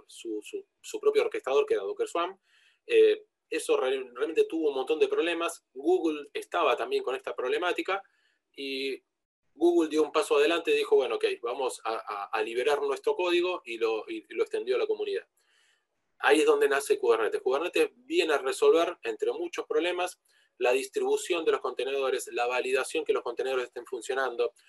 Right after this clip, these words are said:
o sea, todo lo que es el, el, el control de, de, de salud del equi-, del, de los contenedores.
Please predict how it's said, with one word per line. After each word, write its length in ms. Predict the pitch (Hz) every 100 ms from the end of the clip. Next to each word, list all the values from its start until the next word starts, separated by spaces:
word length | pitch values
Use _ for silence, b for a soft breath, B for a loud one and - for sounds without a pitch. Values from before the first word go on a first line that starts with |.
| b
o 60 | 120
sea, 140 | 151 143
todo 220 | 185 185
lo 140 | 165
que 160 | - 156
es 180 | - - _ _ _ _ _ _ _
el, 360 | 131 120 120 107
el, 160 | - 101
el 120 | 120 110
control 520 | 120 117 - 156 139
de, 220 | 110 107
de, 220 | - 98
de 120 | 98 107
salud 440 | - 113 175 127
del 120 | 110
equi-, 180 | 107 120
del, 300 | 107 104 95
de 100 | 104
los 100 | 107
contenedores. 640 | 110 - 120 143 156 143